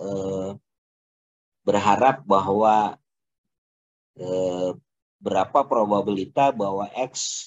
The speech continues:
sama dengan tiga di dalam sampel delapan. Jadi kita mengambil sampel delapan, berapa yang, eh,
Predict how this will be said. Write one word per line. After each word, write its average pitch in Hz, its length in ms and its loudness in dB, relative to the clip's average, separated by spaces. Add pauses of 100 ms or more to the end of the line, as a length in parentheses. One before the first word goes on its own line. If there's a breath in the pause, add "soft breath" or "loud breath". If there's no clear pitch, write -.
sama 104 320 -6
dengan 98 480 -4
tiga 110 480 2 (1120)
di 95 80 -4
dalam 95 400 2
sampel 98 400 -4
delapan. 90 480 -2
Jadi 98 160 -6
kita 139 320 0
mengambil 120 320 0
sampel 104 400 -4
delapan, 123 560 -2 (560)
berapa 113 400 2
yang, 131 400 -4 (320)
eh, 104 480 4